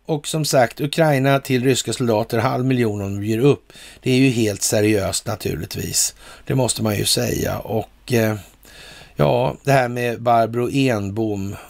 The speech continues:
och så vidare, och Handelshögskolan, Epstein, Kapten Klänning, Heckscher, Bodström, Freivalds, Estonia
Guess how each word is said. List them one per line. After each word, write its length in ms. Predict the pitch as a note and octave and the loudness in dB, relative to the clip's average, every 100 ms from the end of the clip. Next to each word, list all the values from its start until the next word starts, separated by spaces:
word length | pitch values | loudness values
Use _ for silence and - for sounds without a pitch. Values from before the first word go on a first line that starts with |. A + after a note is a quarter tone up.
| - | -12
och 160 | A2 | -8
så 120 | G2+ A2+ | -4 0
vidare, 520 | A2 E2+ F#2 F#2 F2+ - - | 0 0 -4 -4 -8 -14 -6
och 120 | G#2 | -2
Handelshögskolan, 1200 | A#2+ F#2+ F2 - G2 - - G2 E2+ E2+ E2+ F#2 - - - - - - | -2 -4 -10 -10 -10 -10 -8 -8 -6 -8 -10 -12 -18 -20 -20 -20 -20 -8
Epstein, 920 | - G2+ - - - F#2 F#2 F2 G2 F2+ - - _ | -4 -4 -4 -6 -2 -2 -2 -6 -8 -12 -18 -20 _
Kapten 420 | - G2+ - G2+ | -4 -2 -2 -8
Klänning, 840 | F#2+ A#2 G#2 F#2 E2+ F2 E2+ F2+ - _ - - - - - - - - - - - - - - - - | -6 -2 -2 -2 -4 -6 -6 -8 -12 _ -20 -20 -18 -18 -20 -20 -20 -20 -20 -20 -20 -20 -20 -20 -20 -8
Heckscher, 800 | - A#2 - - - A2 A2 G#2+ - - - - - - - - - - | -2 -2 -2 -2 0 0 0 -6 -12 -14 -16 -20 -20 -20 -20 -20 -16 -12
Bodström, 720 | A#2 B2 G2+ F#2 - G#2+ G#2 | -4 -4 -4 -8 -6 -6 -6
Freivalds, 920 | F#2 G#2+ G#2 G2+ G2+ G2 A2 - - - - _ - - - - | -4 -2 -2 -4 -6 -6 -4 -4 -4 -10 -20 _ -20 -20 -18 -4
Estonia 880 | A#2+ - A#2 A2 G#2+ G#2 G#2+ G#2 | -2 -2 0 -2 -2 -6 -4 -6